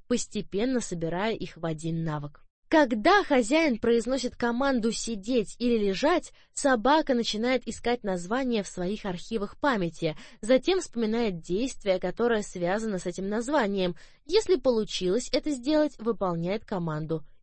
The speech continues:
И это сложно. Представьте, что вы учите китайский язык. Если вы разучиваете одно слово, иероглиф –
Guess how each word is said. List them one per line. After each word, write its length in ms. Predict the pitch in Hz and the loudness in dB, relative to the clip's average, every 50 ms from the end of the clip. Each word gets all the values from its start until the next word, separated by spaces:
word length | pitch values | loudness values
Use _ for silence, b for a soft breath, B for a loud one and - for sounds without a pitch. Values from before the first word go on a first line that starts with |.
| _ _ | _ _
И 160 | 254 247 214 | -2 0 2
это 240 | 180 175 - - 254 | 2 0 -2 -4 -8
сложно. 580 | - - 349 330 262 220 180 180 175 156 - - - - - - - _ _ _ | -8 -4 0 2 2 2 0 -2 -4 -6 -6 -10 -14 -18 -20 -20 -20 _ _ _
Представьте, 680 | - 311 294 247 - - - 277 302 349 359 - 370 339 | 2 2 2 2 -2 0 4 4 4 6 4 2 0 0
что 220 | - - 320 302 | 0 2 0 0
вы 200 | 262 226 262 302 - | 2 2 0 0 0
учите 440 | 269 311 - - 294 - - 302 | -2 -2 -2 -4 -6 -4 -4 -4
китайский 640 | 285 - 240 202 - - 185 180 180 185 - - 208 | -4 -2 -4 -4 -2 -2 -2 -2 -2 -2 -4 -6 -6
язык. 480 | 190 175 175 160 160 160 151 151 - - - - - - _ _ _ _ | -4 -4 -4 -4 -2 -4 -6 -6 -8 -16 -20 -20 -20 -20 _ _ _ _
Если 360 | 247 269 392 453 - 349 349 | 2 4 4 4 6 4 2
вы 140 | 277 330 320 | 2 4 4
разучиваете 800 | 294 277 233 269 294 - - - 226 247 240 - - 240 - - | 4 4 4 2 0 -2 -2 -2 0 0 0 0 -2 -4 -4 0
одно 360 | - 220 233 208 226 214 196 | 0 0 0 0 0 -2 -2
слово, 440 | 185 - - 190 202 226 277 302 359 | -2 -4 -4 0 2 2 2 4 2
иероглиф – 680 | 339 - 254 262 277 285 277 294 285 262 - 277 269 269 | 0 0 0 0 2 2 4 4 2 2 2 0 0 -2